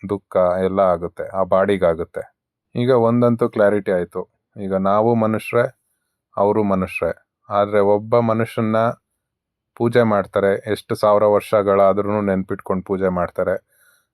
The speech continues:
ಆದ್ರೆ ಈ ಇನ್ನೊಬ್ಬ ಮನುಷ್ಯನ ನೂರು, ನೂರೈವತ್ತು ವರ್ಷಕ್ಕೆಲ್ಲ ಮರ್ತೋಗ್ಬಿಡ್ತಾರೆ. ಇದ್ ಯಾಕೆ ಅಂತ ಗೊತ್ತಾ ನಿಮ್ಗೆ?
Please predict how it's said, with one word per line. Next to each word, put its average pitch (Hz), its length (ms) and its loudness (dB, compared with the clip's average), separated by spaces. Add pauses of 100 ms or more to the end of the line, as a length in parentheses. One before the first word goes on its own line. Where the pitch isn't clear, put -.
ಆದ್ರೆ 117 360 2
ಈ 120 140 -2
ಇನ್ನೊಬ್ಬ 120 300 2
ಮನುಷ್ಯನ 117 420 0
ನೂರು, 110 320 2
ನೂರೈವತ್ತು 107 440 2
ವರ್ಷಕ್ಕೆಲ್ಲ 98 400 -2
ಮರ್ತೋಗ್ಬಿಡ್ತಾರೆ. 90 880 -2 (680)
ಇದ್ 117 160 -4
ಯಾಕೆ 123 360 4
ಅಂತ 110 220 2
ಗೊತ್ತಾ 98 300 2
ನಿಮ್ಗೆ? 90 360 -4